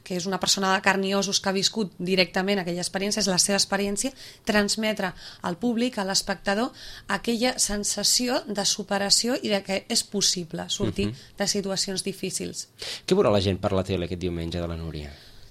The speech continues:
Speaker 1: Doncs aquest diumenge veurà, eh, una Núria, eh, que va tenir un problema en el seu dia, un problema que va representar un punt d'inflexió, que va
Speaker 2: Mhm.
Speaker 1: canviar per complet la seva vida, però que tira endavant,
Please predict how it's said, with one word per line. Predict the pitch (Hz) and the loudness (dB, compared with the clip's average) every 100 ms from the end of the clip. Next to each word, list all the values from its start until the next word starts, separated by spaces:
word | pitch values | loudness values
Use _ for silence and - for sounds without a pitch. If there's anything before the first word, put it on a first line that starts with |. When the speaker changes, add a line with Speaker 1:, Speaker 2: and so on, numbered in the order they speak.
| - | -4
Speaker 1:
Doncs | 220 220 | 0 4
aquest | 226 220 262 | 2 4 2
diumenge | 247 285 269 269 262 285 320 | 4 4 4 2 4 4 2
veurà, | 247 226 226 233 254 269 - | 2 4 6 6 6 4 2
eh, | 220 214 214 | 4 6 4
una | 220 233 | 2 2
Núria, | 240 247 247 262 320 - | 4 4 4 4 2 -2
eh, | 220 208 208 202 196 196 | 0 4 6 6 4 2
que | |
va | 208 214 | 2 4
tenir | 233 247 - | 4 2 2
un | 202 202 | -2 0
problema | 226 233 269 285 403 | 0 2 2 2 -2
en | 208 202 | -2 -2
el | 202 | 0
seu | - 214 | 0 0
dia, | 214 247 311 - | 0 0 0 -2
un | 226 208 | -2 -2
problema | 220 233 262 220 | 0 2 4 2
que | 202 | 2
va | 202 202 | 4 4
representar | 202 196 202 - 196 214 | 4 0 0 0 2 2
un | 202 | 2
punt | 185 214 208 | 0 2 4
d'inflexió, | 202 185 190 - - 233 320 - - - | 2 2 2 4 4 4 -2 -6 -14 0
que | 208 | 4
va | 214 | 4
Speaker 2:
Mhm. | 214 | 4
Speaker 1:
canviar | 202 208 214 | 4 6 4
per | 208 196 | 4 -2
complet | 196 190 214 196 | -4 2 2 2
la | 190 | 0
seva | - 190 190 | -2 -2 0
vida, | 226 220 277 - - - - - | 0 0 -4 -8 -16 -16 -16 -6
però | 247 262 | 0 2
que | 262 233 - | 4 4 2
tira | - 233 233 233 | 0 2 2 2
endavant, | 214 220 262 302 | 2 4 4 4